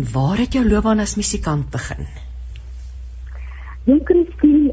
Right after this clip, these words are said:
Speaker 2: ek is gebore, uh, in die Bosveld op 'n klein plekkie. En toe het ek nou na Pietersburg Hoërskool toe gegaan, waar ek musiek as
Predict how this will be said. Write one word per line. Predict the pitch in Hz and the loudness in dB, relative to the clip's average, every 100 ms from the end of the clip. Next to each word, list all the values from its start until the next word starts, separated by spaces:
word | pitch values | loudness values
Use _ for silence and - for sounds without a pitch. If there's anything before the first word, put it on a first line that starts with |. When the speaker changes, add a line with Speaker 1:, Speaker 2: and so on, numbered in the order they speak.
| - | 0
Speaker 2:
ek | 254 330 | 0 0
is | 311 - | 0 0
gebore, | 262 - 175 190 202 214 220 220 214 202 - 185 | -2 -2 0 2 2 2 4 2 2 -2 -4 -6
uh, | 180 175 - - - | -4 -6 -8 -14 -8
in | 214 262 | 0 0
die | 226 | 2
Bosveld | 175 196 208 - 226 214 208 | 0 -2 -4 -4 -2 -2 -4
op | - | -10
'n | - | -2
klein | 226 269 370 285 - | 2 2 2 0 2
plekkie. | 208 196 - 196 226 - - - - - _ - | 0 0 -4 -6 -6 -10 -20 -20 -20 -20 _ -4
En | 220 | 0
toe | 277 | 2
het | - 320 | 2 0
ek | 254 | 0
nou | 240 233 220 220 202 | 0 0 0 -2 -2
na | 196 185 | 0 0
Pietersburg | - 233 311 - 233 214 - | -2 -2 -2 -2 -2 -2 -2
Hoërskool | 170 185 226 - - 240 233 226 | 2 4 4 0 -2 2 2 2
toe | 208 | -2
gegaan, | - 202 185 180 | -2 0 0 0
waar | 165 175 185 | 2 2 2
ek | |
musiek | 208 202 233 - | -4 -8 -6 -4
as | 220 | -4